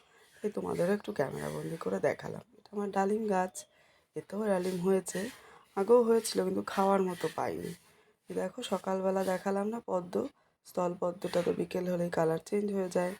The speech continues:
আর দুঃখের বিষয়, দূর শেষ লিকার চা খেতে হবে। খুব মনে কষ্ট পেয়েছি আমরা দুজনেই, তো কী করবো বলো, খেতে তো হবে একটু চা। তা গাছগুলোতে একটু জল দিচ্ছি, দেখছি কি এখানে একটু রোদ লাগে তো বেশি ব্যালকনিতে,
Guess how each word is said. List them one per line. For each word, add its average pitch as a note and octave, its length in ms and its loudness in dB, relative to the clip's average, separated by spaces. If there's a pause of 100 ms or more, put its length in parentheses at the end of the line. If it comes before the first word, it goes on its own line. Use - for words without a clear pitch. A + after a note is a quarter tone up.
(640)
আর G3 120 0
দুঃখের G3 420 -2
বিষয়, G3 260 2
দূর F#3 220 2
শেষ G#3+ 340 2
লিকার D#3 340 -2
চা - 140 -6
খেতে D#3 280 -16
হবে। E3 300 -8
খুব G#3 320 0
মনে F#3 240 2
কষ্ট F3 360 2
পেয়েছি F3 320 0
আমরা E3+ 240 0
দুজনেই, E3 460 2 (880)
তো - 140 -20
কী F#3+ 100 -8
করবো F3+ 400 2
বলো, E3+ 240 0
খেতে - 260 -2
তো - 120 -4
হবে G3 220 -2
একটু G#3 220 -8
চা। G3 320 2 (640)
তা C#3+ 100 -10
গাছগুলোতে F3+ 640 0
একটু G#3 220 -2
জল D3 340 4
দিচ্ছি, - 380 -6
দেখছি F3 340 -8
কি G3 380 -4
এখানে F3+ 220 -10
একটু F#3+ 180 -8
রোদ E3+ 260 -2
লাগে F3+ 240 2
তো G#3 140 0
বেশি G#3 280 2
ব্যালকনিতে, G3 720 0